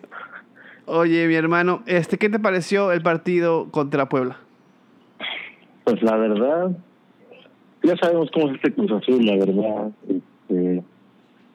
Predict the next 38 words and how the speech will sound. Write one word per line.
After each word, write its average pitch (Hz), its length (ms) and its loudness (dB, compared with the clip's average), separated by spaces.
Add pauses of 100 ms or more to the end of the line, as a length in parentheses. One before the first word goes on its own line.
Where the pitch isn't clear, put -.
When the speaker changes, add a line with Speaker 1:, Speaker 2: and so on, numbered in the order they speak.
(160)
Speaker 2:
más 208 260 2
de 127 100 2
resultados 117 640 0
que 107 100 0
de 104 100 2
juego, 139 460 0 (240)
porque, 95 720 0 (640)
digo, 117 240 2
el 90 220 -4
torneo 107 240 0
pasado 123 340 -2
acabó 104 340 0
líder 113 300 2
y 95 60 0
todo, 123 340 0
pero 95 260 -2
sabemos 110 280 -2
que 113 100 0
hay 107 60 -2
muchos 110 220 -8
partidos 104 520 -2
que 85 240 -4 (1200)
por 110 260 0
juego, 113 380 -2
por 101 220 0
merecimiento, 95 720 0
realmente 95 720 0
nos 92 160 -2
debieron 98 260 2
empatar, 95 440 0
incluso 98 340 -2
dar 92 140 2
la 90 100 2
vuelta. 117 420 0 (460)
Aquí 120 300 0
empatamos 120 460 0
de 98 80 2
milagro, 101 480 0